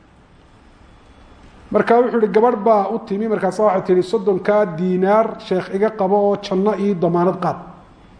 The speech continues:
Inaan jannada gelayo, macnaa jannada iga iibin weeye." Sheekhii baa deetana wuxuu ku yihi, isagoo la kaftamaya gabadhii, "Maa yakfi?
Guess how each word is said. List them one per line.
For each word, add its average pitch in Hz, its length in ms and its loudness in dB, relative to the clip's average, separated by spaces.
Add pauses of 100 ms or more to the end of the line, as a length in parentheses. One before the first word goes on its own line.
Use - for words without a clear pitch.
(120)
Inaan 185 180 2
jannada 190 300 2
gelayo, 165 300 0
macnaa 190 240 0
jannada 226 260 0
iga 226 140 -2
iibin 214 320 2
weeye." 135 240 2 (1900)
Sheekhii 240 340 2
baa 233 100 4
deetana 214 320 2
wuxuu 214 200 -2
ku 226 120 -4
yihi, 214 120 0
isagoo 220 320 0
la 226 80 4
kaftamaya 214 500 0
gabadhii, 202 300 0
"Maa 214 160 4
yakfi? 208 320 -2